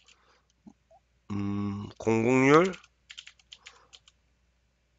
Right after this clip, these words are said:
단위 수량. 쉽잖아, 이거.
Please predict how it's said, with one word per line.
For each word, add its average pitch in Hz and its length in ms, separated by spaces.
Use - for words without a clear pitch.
단위 110 240
수량. 156 480
쉽잖아, 226 400
이거. 98 480